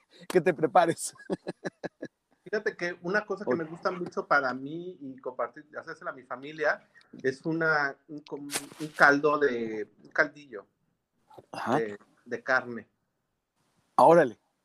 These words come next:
Speaker 2: ¿No? En su jugo. Eh, me, me,
Speaker 1: Qué
Speaker 2: me,
Speaker 1: rico.
Speaker 2: me gusta mucho,
Speaker 1: ¿Y
Speaker 2: pero
Speaker 1: se
Speaker 2: me
Speaker 1: puede
Speaker 2: gusta
Speaker 1: saber la
Speaker 2: mucho
Speaker 1: receta o es,
Speaker 2: porque
Speaker 1: eh,
Speaker 2: lo
Speaker 1: secreta? Sí.
Speaker 2: es secreta.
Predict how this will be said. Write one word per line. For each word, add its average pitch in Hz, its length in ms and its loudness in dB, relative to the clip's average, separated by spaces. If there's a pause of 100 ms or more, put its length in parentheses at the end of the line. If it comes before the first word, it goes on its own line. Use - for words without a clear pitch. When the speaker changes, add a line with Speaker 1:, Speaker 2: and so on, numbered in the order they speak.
(240)
Speaker 2:
¿No? 127 300 -14
En 117 200 -4
su 120 160 -12
jugo. 117 480 -8 (140)
Eh, 117 140 -2
me, 120 320 -4
me, 113 340 -6
Speaker 1:
Qué - 140 -10
Speaker 2:
me, 104 80 -8
Speaker 1:
rico. 120 360 -6 (320)
Speaker 2:
me 117 120 -6
gusta 147 340 2
mucho, 160 500 0
Speaker 1:
¿Y - 460 -20
Speaker 2:
pero 131 140 4
Speaker 1:
se 135 40 4
Speaker 2:
me 131 40 0
Speaker 1:
puede 175 100 10
Speaker 2:
gusta 185 100 8
Speaker 1:
saber 175 120 10
la 196 80 10
Speaker 2:
mucho 180 80 6
Speaker 1:
receta 165 400 4
o 139 240 2
es, 139 140 -6
Speaker 2:
porque 151 320 2
Speaker 1:
eh, 143 60 2
Speaker 2:
lo 135 220 -2
Speaker 1:
secreta? 120 320 -6
Sí. 117 420 -4 (160)
Speaker 2:
es 135 220 -6
secreta. 139 640 -10